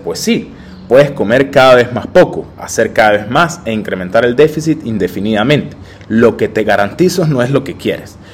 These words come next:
no solo por el resultado final en términos estéticos, sino por lo frustrante y agotador, además del impacto mental en cuanto a sostenibilidad y adherencia,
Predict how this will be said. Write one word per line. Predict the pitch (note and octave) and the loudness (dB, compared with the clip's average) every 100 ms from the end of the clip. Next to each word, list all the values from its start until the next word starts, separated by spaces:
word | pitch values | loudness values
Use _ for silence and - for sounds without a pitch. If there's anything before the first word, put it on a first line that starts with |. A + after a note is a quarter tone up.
| - - | -18 -2
no | C3+ | -2
solo | D#3+ G3+ G3+ | 4 4 6
por | D#3+ B2 | 4 2
el | |
resultado | G#2+ G2 G2 G2 D3 | 2 -4 -4 2 2
final | - G#2 B2+ | 2 -2 -2
en | C#3+ | 0
términos | C#3+ C#3+ C#3 G2 | 0 0 -4 -6
estéticos, | - C#3+ D3 - - - - - | -4 0 0 -2 -12 -16 -20 -6
sino | C3+ B2 | -2 -2
por | G#2+ A2+ | 2 2
lo | A2 | 2
frustrante | - G#2+ - - D3+ F3 - G3 - | -2 -8 -4 2 4 4 0 -2 -2
y | B2+ A2+ | 0 2
agotador, | G#2 G2+ F#2 G2+ B2 D#3 - | 4 0 0 2 4 4 4
además | C#3+ A2+ A2 C#3+ | 2 4 0 0
del | D#3+ | 0
impacto | A2 E2 - D3+ D#3 - F3+ | 0 -8 -2 -2 -2 -6 -4
mental | D#3+ F#2 F#2 C3+ D#3 | -4 -4 0 2 2
en | D3+ C#3+ | -2 -4
cuanto | A2+ G2+ G2+ | -2 -2 -4
a | |
sostenibilidad | - G2 - F#2+ F2+ F2 F#2 C3 - | -4 -8 -6 -6 -6 -2 2 2 0
y | C#3 | -2
adherencia, | A#2 E2 A2+ E2+ - | 0 2 0 -4 -10